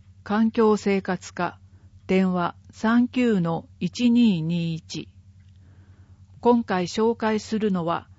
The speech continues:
ニホンカモシカ。ニホンカモシカは、クジラ、偶蹄目、ウシ科に属する哺乳類で、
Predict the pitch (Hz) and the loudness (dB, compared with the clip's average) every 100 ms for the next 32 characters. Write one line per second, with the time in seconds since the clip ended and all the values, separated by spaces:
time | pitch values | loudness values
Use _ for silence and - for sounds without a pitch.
0 | - - - 185 175 233 226 214 185 180 | -20 -20 -8 -6 -2 0 0 0 -2 -2
1 | - - 165 - - - - - - - | -6 -10 -10 -12 -20 -20 -20 -20 -20 -20
2 | - - - - - - - - - 196 | -20 -20 -20 -20 -20 -20 -20 -20 -4 -2
3 | 208 254 240 233 226 214 - 180 175 - | 0 0 0 0 0 -2 -4 -2 -2 -4
4 | - - - - - 202 233 233 226 185 | -10 -20 -20 -20 -4 -2 0 0 0 0
5 | 196 220 226 226 214 185 170 - 175 - | 0 0 0 0 0 -2 -4 -6 -8 -6
6 | 175 - - 220 208 196 196 190 - 220 | -8 -8 -6 0 0 0 -4 -6 -4 0
7 | 196 170 190 202 233 214 180 160 175 175 | 0 0 0 2 2 2 -2 -2 -6 -8